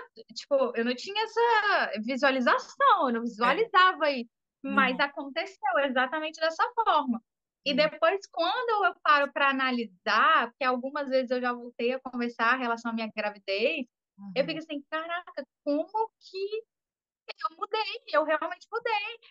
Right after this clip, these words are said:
Speaker 1: Na escola eu tive brigas com a diretora, não sei se você lembra que, que eu briguei com a diretora uma vez, que a gente foi na aula de Débora, química,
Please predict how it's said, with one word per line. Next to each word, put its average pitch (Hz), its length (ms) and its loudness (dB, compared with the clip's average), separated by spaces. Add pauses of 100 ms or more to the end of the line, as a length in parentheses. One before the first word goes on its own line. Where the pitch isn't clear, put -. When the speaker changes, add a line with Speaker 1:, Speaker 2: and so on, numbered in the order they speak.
(140)
Speaker 1:
Na 269 140 0
escola 311 340 2
eu - 40 0
tive 277 240 -6
brigas 285 440 -6
com - 80 -2
a 269 40 2
diretora, 320 680 0
não 302 60 -14
sei 269 160 -2
se 233 80 -12
você 262 240 -6
lembra 381 340 -6
que, 262 200 -4
que - 40 -20 (140)
eu 233 100 -2
briguei 233 260 0
com 247 80 -4
a - 20 0
diretora 302 600 -2
uma 294 180 -4
vez, 233 280 -2 (320)
que 262 160 4
a - 40 -10
gente 277 300 -4
foi 277 140 4
na 262 180 6
aula 269 240 4
de 277 300 -4
Débora, 233 540 4
química, 262 540 -2